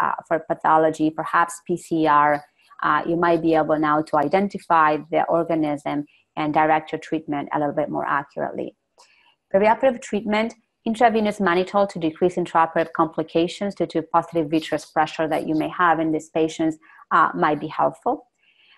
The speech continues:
Uh, topical, subconjunctival, or intrastromal administration of antivascular endothelial growth factor agents, if there's a lot of neovascularization,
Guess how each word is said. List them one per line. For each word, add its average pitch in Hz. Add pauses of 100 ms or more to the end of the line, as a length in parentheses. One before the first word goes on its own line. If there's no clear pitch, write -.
(180)
Uh, 170 (200)
topical, 208
subconjunctival, 180
or 165
intrastromal 175
administration 160
of 156
antivascular 156
endothelial 156
growth 165
factor 196
agents, 196
if 175
there's 147
a 156
lot 156
of 156
neovascularization, 160